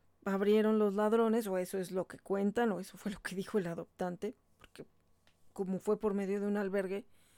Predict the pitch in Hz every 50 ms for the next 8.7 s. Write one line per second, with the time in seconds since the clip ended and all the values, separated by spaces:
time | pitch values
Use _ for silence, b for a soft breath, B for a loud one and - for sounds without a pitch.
0 | b b b b b b b b b b _ _ _ - 196 185 190 214 214 214
1 | 214 202 208 202 202 190 196 214 214 - 196 196 196 190 196 196 - 214 190 185
2 | 190 190 190 190 185 - 185 175 180 180 180 175 - - 190 190 185 214 240 226
3 | 214 185 175 170 - - 196 214 214 214 - - 202 - - 190 180 185 185 190
4 | 190 180 160 156 165 170 185 208 208 240 185 180 - _ _ _ _ _ _ _
5 | b b b b b b b b b b - 190 190 - 196 190 202 202 196 220
6 | 220 214 208 208 196 - 226 214 - 196 180 180 - 185 175 185 190 185 - -
7 | 202 208 208 208 208 202 196 175 196 190 196 220 240 240 240 202 202 202 202 202
8 | 196 180 180 - - 214 220 220 220 - 262 262 302